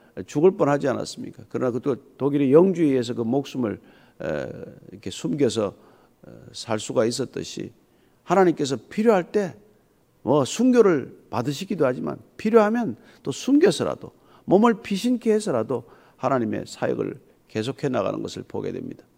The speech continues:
오늘 우리가 이 기록된 말씀이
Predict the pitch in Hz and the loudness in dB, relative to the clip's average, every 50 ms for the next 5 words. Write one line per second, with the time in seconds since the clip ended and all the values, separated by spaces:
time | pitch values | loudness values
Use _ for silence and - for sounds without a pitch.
0 | _ _ _ _ _ _ _ - 151 156 151 143 135 135 135 135 131 113 - - | _ _ _ _ _ _ _ 0 2 4 4 4 4 4 2 2 2 0 -2 -8
1 | - - _ - 156 143 - - 196 214 202 196 208 208 180 165 151 139 131 120 | -16 -20 _ -4 -4 -4 -2 2 4 6 6 6 4 0 0 2 2 0 0 0
2 | - - 143 139 127 110 | -2 -4 -2 -2 -2 -4